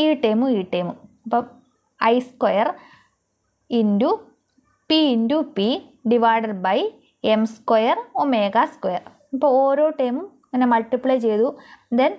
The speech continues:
ഓർഡർ, ഓപ്പറേറ്ററിൻ്റെ ഓർഡർ നമ്മൾ അതുപോലെ തന്നെ എഴുതണം. അപ്പോൾ ഇവിടുന്ന് ഇത് ഈ രണ്ട് ടേം ആണെങ്കിൽ I by m omega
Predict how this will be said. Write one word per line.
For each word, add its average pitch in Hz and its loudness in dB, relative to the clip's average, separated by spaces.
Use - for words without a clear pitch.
ഓർഡർ, 277 2
ഓപ്പറേറ്ററിൻ്റെ 247 0
ഓർഡർ 220 0
നമ്മൾ 220 0
അതുപോലെ 233 0
തന്നെ 202 -2
എഴുതണം. 185 -4
അപ്പോൾ 233 -2
ഇവിടുന്ന് 220 2
ഇത് 233 0
ഈ 277 2
രണ്ട് 240 2
ടേം 220 2
ആണെങ്കിൽ 208 0
I 254 4
by 269 2
m 226 -4
omega 220 -2